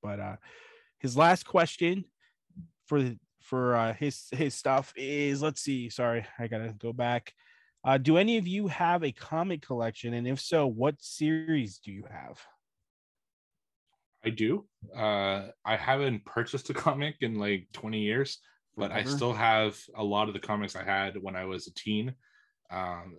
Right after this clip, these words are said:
Speaker 2: it's a lot of Spider-Man, like, mostly Spider-Man.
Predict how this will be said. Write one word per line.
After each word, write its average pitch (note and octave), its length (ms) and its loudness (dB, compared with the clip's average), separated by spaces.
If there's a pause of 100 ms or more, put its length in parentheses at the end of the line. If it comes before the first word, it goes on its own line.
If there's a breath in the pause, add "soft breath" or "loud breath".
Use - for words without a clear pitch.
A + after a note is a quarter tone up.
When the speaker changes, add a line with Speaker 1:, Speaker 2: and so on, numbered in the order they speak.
(100)
Speaker 2:
it's G#2 180 -2
a G#2+ 60 -2
lot G2+ 320 4
of G#2+ 80 -4
Spider-Man, G2+ 600 -2
like, F2 240 -8
mostly F#2+ 320 -4
Spider-Man. A2 600 -2